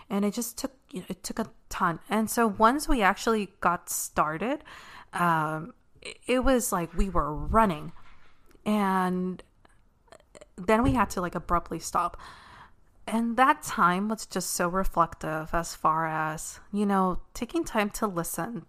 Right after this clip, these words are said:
taking time to reflect, taking time to look at our work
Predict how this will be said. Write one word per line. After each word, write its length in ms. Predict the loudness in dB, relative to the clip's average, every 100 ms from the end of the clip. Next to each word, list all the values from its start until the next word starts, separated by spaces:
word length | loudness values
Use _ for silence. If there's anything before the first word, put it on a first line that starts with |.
| -18 -12
taking 320 | -10 -8 -8
time 280 | -4 -4 -4
to 260 | -6 -6 -4
reflect, 720 | -4 -6 -4 -4 -4 -8 -10
taking 260 | -8 -6
time 220 | -6 -6 -6
to 120 | -6
look 240 | -6 -4
at 120 | -2
our 180 | -2 -2
work 360 | -2 -4 -6